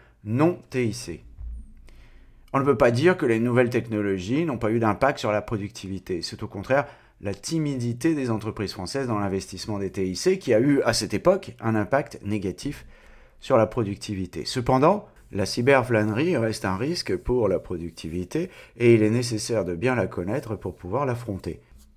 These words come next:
La consommation de services Internet est devenue une constante des entreprises. En moins de vingt ans, et là on parle en deux mille seize, donc, euh, c'était de dix-neuf cent quatre-vingt-seize à deux mille seize, le réseau a su se tailler la part du lion dans les usages de tous les employés, et ça s'est encore amélioré depuis.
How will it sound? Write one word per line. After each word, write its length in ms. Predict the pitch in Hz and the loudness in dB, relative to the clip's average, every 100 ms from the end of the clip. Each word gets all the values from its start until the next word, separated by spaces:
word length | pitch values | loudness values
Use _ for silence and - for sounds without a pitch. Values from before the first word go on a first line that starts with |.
| - _ _ - | -20 _ _ -8
La 60 | |
consommation 600 | - 131 127 127 120 151 | -4 -2 0 2 2 0
de 60 | 123 | -2
services 380 | 120 110 117 113 | 0 -2 -2 -4
Internet 480 | 92 107 131 175 123 | -4 -2 2 2 2
est 60 | |
devenue 280 | 107 107 135 | -2 -2 -2
une 100 | 127 | -4
constante 400 | 120 117 120 139 | -2 -2 0 0
des 160 | 113 113 | 2 0
entreprises. 540 | 107 107 101 98 85 | -2 -4 -6 -4 -4
En 80 | 87 | -2
moins 160 | 113 131 | 0 0
de 80 | |
vingt 240 | 113 107 - | 0 0 2
ans, 280 | 147 - _ _ _ _ _ _ - | 2 0 _ _ _ _ _ _ -14
et 40 | 87 | -6
là 120 | 95 | -4
on 100 | 90 | -2
parle 220 | 107 101 | 0 2
en 80 | 90 | 0
deux 140 | 90 | -4
mille 200 | 98 101 | -4 -6
seize, 380 | 98 143 190 151 | -2 2 2 0
donc, 240 | 98 82 90 | -8 -10 -10
euh, 140 | 82 - _ _ _ _ | -12 -14 _ _ _ _
c'était 380 | - - 82 90 | -18 -12 -6 -4
de 280 | 85 92 85 - _ _ _ | -4 -4 -6 -10 _ _ _
dix-neuf 320 | - 92 92 | -10 -6 -6
cent 260 | - 107 90 | -4 -4 -4
quatre-vingt-seize 880 | - 92 87 82 82 113 110 87 85 - _ _ _ 117 | -4 -8 -6 -6 -2 2 2 0 -10 -16 _ _ _ 0
à 80 | |
deux 140 | 98 92 | 0 -2
mille 180 | 87 82 | -8 -6
seize, 400 | 110 113 143 - - - _ _ _ _ | -2 0 -2 -10 -20 -20 _ _ _ _
le 160 | 123 151 | 4 6
réseau 440 | 156 135 143 127 | 6 4 2 4
a 80 | 104 | 2
su 180 | - 127 | 0 -8
se 120 | 117 | -4
tailler 280 | - 107 123 | 2 4 4
la 80 | 101 | 4
part 200 | 104 90 | 2 2
du 120 | 90 | 0
lion 280 | 101 139 123 | 0 -2 2
dans 180 | 120 | 2
les 240 | 120 104 98 | 4 2 0
usages 320 | 95 120 131 | 2 2 2
de 80 | 101 | -2
tous 160 | - | 0
les 180 | 98 90 | 0 0
employés, 560 | 90 - 85 113 160 92 | -4 -4 0 2 2 0
et 60 | |
ça 180 | 85 90 | -2 -6
s'est 300 | 78 113 113 | -4 -2 -2
encore 380 | 80 - 117 90 | -4 -2 0 0
amélioré 480 | 76 90 87 104 151 | -2 -4 0 2 4
depuis. 320 | 131 - | 2 -2